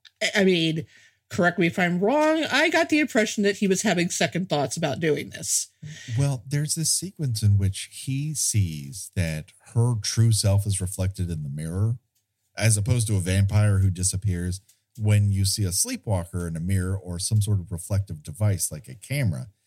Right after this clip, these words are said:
Speaker 2: their true self is revealed. And he's like, "Oh, oh, I gotta get her out of the house." And it's kinda like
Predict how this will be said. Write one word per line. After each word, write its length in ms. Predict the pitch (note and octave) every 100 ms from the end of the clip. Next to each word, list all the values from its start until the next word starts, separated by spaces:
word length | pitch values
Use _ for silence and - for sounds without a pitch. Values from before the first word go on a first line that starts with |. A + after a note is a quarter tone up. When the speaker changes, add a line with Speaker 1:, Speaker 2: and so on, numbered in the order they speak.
| _ _
Speaker 2:
their 120 | - A#2
true 340 | - D3+ C#3+
self 420 | B2 - A#2 A2
is 240 | G#2+ F#2+ E2
revealed. 640 | E2+ D#2+ E2+ F#2 A#2+ D3 D3+ _ _ _ _
And 120 | A2+
he's 160 | A#2+ A2
like, 140 | G2 F#2+ -
"Oh, 300 | F3 A#3 A#2 G#2 -
oh, 600 | G#3+ D4 C4+ C3+ G#2+ F#2+ _ _ -
I 100 | B2+
gotta 560 | A3 E3 C#3 A#2+ G#2 F#2 E2
get 200 | G#2 F#3
her 140 | D3+
out 200 | D3 G#3
of 80 | F3
the 80 | A2+
house." 400 | F#2+ G#3 A3 -
And 120 | B2
it's 140 | A#2 -
kinda 180 | E3
like 300 | D3+ G#2+ F#2+